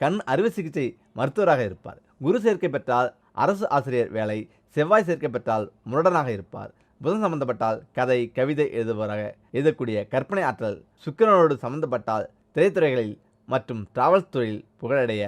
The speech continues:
அனைத்துறைகளும் இவர்கள் செயல்படுவார்கள். கடந்த காலத்தை நினைக்க மாட்டார்கள், எதிர்கால திட்டமிக்கவர். இவருக்கு கீழ் வேலை செய்பவர்களால் சிக்கல் இருக்கும். சந்திரன் சேர்க்கை இருந்தால் கொஞ்சம் கண்டிப்பானவர்.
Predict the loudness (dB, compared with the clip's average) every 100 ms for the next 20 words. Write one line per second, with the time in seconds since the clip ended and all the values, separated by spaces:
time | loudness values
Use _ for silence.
0 | -6 _ _ _ -8 -6 -2 2 4 4
1 | 2 -4 _ -6 -4 -6 -12 _ -6 -6
2 | -8 -16 -20 -20 _ -4 -2 2 4 2
3 | 2 0 -2 -6 -6 -4 -4 -4 -12 -18
4 | _ _ -4 0 4 4 4 2 -4 -6
5 | -6 -8 -14 -14 _ -6 0 0 0 -4
6 | -2 0 2 2 2 0 2 2 2 0
7 | -8 _ -10 -2 -2 -2 -8 -12 -20 _
8 | _ -2 0 0 -2 2 0 2 -2 -2
9 | 2 0 0 _ -6 -4 -4 -4 -6 -4
10 | -2 -4 -6